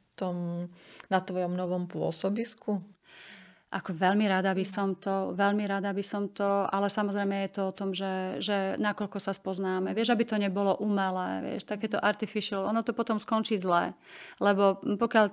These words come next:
Speaker 2: to ľudia nezoberú fakt pozitívne, a že je to pre ich dobro a že vlastne oni si tým sami pomôžu, lebo hľadáme ich zdroje, hej, ich, ich vlastné rozhodnutia a nič im nechceme podsúvať, tak, e,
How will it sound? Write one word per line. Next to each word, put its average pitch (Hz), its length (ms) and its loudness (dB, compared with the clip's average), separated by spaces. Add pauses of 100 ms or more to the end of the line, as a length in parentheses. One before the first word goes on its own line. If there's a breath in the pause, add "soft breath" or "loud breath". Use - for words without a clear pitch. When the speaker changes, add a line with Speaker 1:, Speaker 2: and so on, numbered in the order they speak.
(200)
Speaker 2:
to 196 140 0
ľudia 202 340 2
nezoberú 190 720 0
fakt - 300 -4
pozitívne, 202 800 0 (400 loud breath)
a 196 240 2
že 202 160 2
je 208 100 2
to 214 120 -4
pre 202 260 2
ich 175 60 -2
dobro 185 500 0
a 196 160 0
že 190 160 0
vlastne 190 400 -2
oni 214 220 2
si 214 100 -2
tým 202 160 -2
sami 202 300 0
pomôžu, 196 400 -2
lebo 202 160 2
hľadáme 214 480 2
ich 180 100 -2
zdroje, 165 320 0
hej, 208 320 2
ich, 202 220 0
ich 202 120 0
vlastné 185 380 2
rozhodnutia 190 800 -2
a 185 140 2
nič 196 180 0
im 196 140 0
nechceme 190 360 -2
podsúvať, 214 600 -2 (680 loud breath)
tak, 190 400 2
e, 196 480 0